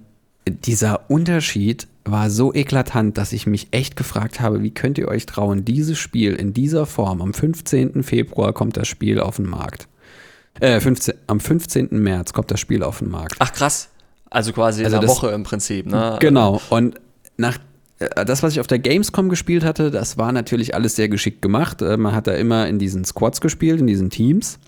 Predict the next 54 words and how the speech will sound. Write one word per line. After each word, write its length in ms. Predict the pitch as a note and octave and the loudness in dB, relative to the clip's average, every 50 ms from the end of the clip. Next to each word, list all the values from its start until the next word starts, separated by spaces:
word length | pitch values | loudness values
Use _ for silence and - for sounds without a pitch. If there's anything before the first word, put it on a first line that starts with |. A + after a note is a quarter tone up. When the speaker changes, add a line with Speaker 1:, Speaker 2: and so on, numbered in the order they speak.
| - - - - - - - - - - | -20 -18 -16 -14 -14 -16 -16 -16 -8 -2
Speaker 1:
was 240 | - A2 G#2 - - | -2 -2 0 0 0
ja 160 | G#2 G2+ G2+ | 0 0 2
den 160 | G2 G2+ G2 | 2 0 0
Reiz 320 | F#2 F2+ F#2 G#2+ A#2+ - - | 0 -2 -2 -2 -2 -2 -2
des 120 | D#3+ C3+ | -2 -2
Spiels 320 | - - C3+ D3 D#3 - | 0 0 2 2 2 2
ausmacht. 500 | - C3+ C#3+ C#3+ - D3+ D#3 D#3 - - | 0 0 0 0 0 0 0 0 0 -2
Also, 440 | - G#2 G#2 G2+ G#2 G#2 G2+ G2+ F2 - | -2 0 0 2 2 2 2 0 -2 -2
ähm, 880 | - G2 G2 F#2+ F#2+ G2 G2 F#2 F2 D#2+ - - - B1+ C2+ G#1 G1+ - - - _ _ - C#2 - - - - - _ _ _ - - _ - | -2 -2 -2 0 0 -2 -2 -2 -4 -6 -6 -8 -8 -8 -8 -6 -8 -10 -12 -14 _ _ -12 -12 -10 -10 -12 -14 -14 _ _ _ -20 -20 _ -10
dann 300 | - - G#2 G#2 G#2 - | -4 -2 0 0 0 0
holt 300 | - A2 B2 C3 B2+ - | 0 2 0 0 2 2
man 120 | B2+ A2 | 0 0
alles 300 | - F#2+ A2+ A2 G#2 G#2+ | 2 0 0 0 0 -2
raus, 320 | - G2+ A#2 C3 C#3 C#3 - | 0 2 2 2 2 2 0
wenn 100 | A#2+ B2 | 0 2
man 180 | A#2+ A#2 A2+ | 2 2 2
noch, 320 | A2 G#2+ G#2+ - - - - | 2 2 0 -2 -4 -4 0
äh, 300 | G2+ G2+ G2+ G2+ G2+ G2+ | 2 2 4 2 2 0
drei, 280 | - - - G2+ G#2+ | -2 -4 0 0 0
vier 280 | A2 - - A#2 G#2+ G#2+ | 0 0 0 2 2 2
Kollegen 400 | - - A2+ G#2+ G#2 A#2 B2+ A#2+ | 2 0 2 2 2 2 2 2
hat, 120 | A2+ A2+ | 0 0
mit 140 | - G#2 G#2+ | 0 0 2
denen 120 | G#2+ G#2+ G#2+ | 2 2 4
man 100 | G#2 G2+ | 2 2
das 160 | G2 - - | 0 -2 -2
zusammen 320 | - G2+ G2+ G2+ G2+ F#2+ | -2 0 0 0 0 0
spielen 360 | - - - G#2+ A#2+ C3+ C#3+ | -4 -2 0 2 2 2 2
kann 180 | C3+ C3+ C3 C3+ | 2 0 0 0
und 80 | A#2+ G2 | 0 0
dann 120 | F#2+ G2 | -2 -2
natürlich 340 | G2+ G2 - - G#2 - - | -2 -2 0 -2 -2 0 -2
auch 100 | - - | -6 -6
taktisch 400 | - - - - - - G#2 - | -10 -14 -18 -14 -8 -8 -6 -2
vorgehen 320 | - A2 A#2 B2+ C3+ C#3 | 0 0 2 2 2 0
kann. 180 | C3 - C#3 C3+ | 0 0 -2 -2
Das 140 | A2+ A2 - | -2 0 0
haben 140 | A#2 A2 | 0 2
die 80 | G#2+ G2+ | 2 2
dann 120 | G2+ G2+ | 2 2
natürlich 360 | G2+ G#2+ - - G#2+ G#2+ G2+ D#2 | 0 0 0 -2 -2 -2 -2 -2
an 60 | F#2 | -4
dem 100 | F#2 - | -4 -4
Stand 260 | - - G2 G2+ - | -4 -4 -4 -2 -2
so 100 | - F#2 | -4 -4
gemacht. 320 | G2 F#2+ G2 A2 C#3 C#3 | -2 -2 -2 -2 -2 -2
Die 60 | - G2 | -2 -2
haben 100 | F#2 E2+ | -2 0
immer 160 | G2 G#2 G#2 | 0 0 0
gewartet, 400 | G2+ F#2+ G2 F#2+ G#2+ - G#2 - | 0 0 0 -2 -2 -4 -6 -6
bis 140 | G2+ - - | -6 -6 -4
genug 260 | G2 G2 F#2+ - - | -2 -4 -4 -4 -6
zusammen 320 | - G2 G#2 A2 B2+ C3+ | -6 -4 -2 0 0 2
waren. 260 | C#3 C3 C3 C3+ C3+ | 2 4 2 2 0